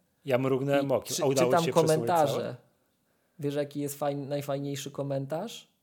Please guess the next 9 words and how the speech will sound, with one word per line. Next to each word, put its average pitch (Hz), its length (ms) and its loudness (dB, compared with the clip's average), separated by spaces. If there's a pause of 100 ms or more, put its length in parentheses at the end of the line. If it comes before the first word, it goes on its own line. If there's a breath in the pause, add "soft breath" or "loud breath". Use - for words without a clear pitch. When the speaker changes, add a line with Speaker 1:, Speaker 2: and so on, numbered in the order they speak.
(480)
Speaker 1:
No. 135 420 -8 (1040 soft breath)
Speaker 2:
Chyba 160 300 0
przegapiłem 160 640 2
ten 156 140 2
moment, 156 300 2
jak 151 200 -4
mówiliście 143 420 -6
o 139 40 -6
bezpieczeństwie. 135 920 -8